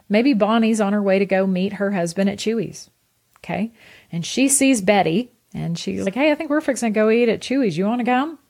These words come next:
"Yeah, sure. We'll come." So now there's two of 'em. They get there,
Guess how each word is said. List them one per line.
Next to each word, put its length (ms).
"Yeah, 200
sure. 400
We'll 200
come." 340
So 180
now 180
there's 160
two 200
of 140
'em. 140
They 120
get 260
there, 340